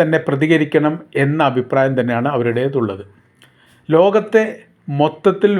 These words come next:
വെല്ലുവിളിച്ചുകൊണ്ട് ലോകത്തിന് നേരെ തോക്ക് ചൂണ്ടുന്ന ഒരു പ്രവൃത്തിയാണ് ഇസ്രായേൽ ചെയ്യുന്നത് എന്നുള്ളതും ലോകയുദ്ധത്തിൽ പങ്കെടുത്ത ലോകത്തിലെ ഏറ്റവും പ്രഹരശേഷിയും ആയുധബലവുമുള്ള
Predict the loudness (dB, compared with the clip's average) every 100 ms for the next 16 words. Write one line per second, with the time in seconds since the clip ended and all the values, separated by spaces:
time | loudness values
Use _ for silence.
0 | 2 2 2 2 0 -2 -2 -2 -2 -4
1 | -6 _ _ _ _ _ _ _ _ _
2 | _ _ _ _ _ _ _ _ 2 4
3 | 4 2 2 0 2 2 2 4 2 4
4 | 0 0 0 -2 -2 -4 -2 -2 0 0
5 | 0 0 -2 -2 -2 -4 -2 -2 -2 -2
6 | -4 -2 -2 -4 -4 -6 -6 -6 -8 -10
7 | -14 -20 -20 -20 _ _ 0 2 4 4
8 | 4 2 2 0 0 2 0 2 2 4
9 | 2 2 2 4 0 0 -6 _ _ _
10 | _ _ 0 4 4 0 2 0 2 -2
11 | -4 -8 -16 _ -18 -2 2 4 4 2
12 | 4 4 4 2 2